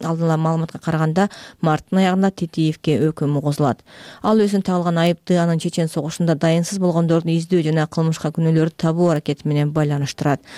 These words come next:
Анын адвокаты алтынчы марттагы маалымат жыйынында журналисттерге төнмөкүлөрдү айтты.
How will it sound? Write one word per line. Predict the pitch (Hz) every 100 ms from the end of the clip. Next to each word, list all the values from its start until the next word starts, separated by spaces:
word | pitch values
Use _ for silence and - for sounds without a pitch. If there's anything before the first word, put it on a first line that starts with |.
| - - -
Анын | 170 170
адвокаты | 160 165 156 160
алтынчы | 160 165 156 160
марттагы | 151 - 147 156
маалымат | 151 147 147 147
жыйынында | 151 151 151 196
журналисттерге | 175 147 143 156 151
төнмөкүлөрдү | 160 185 160 143 139 143
айтты. | 131 - - 113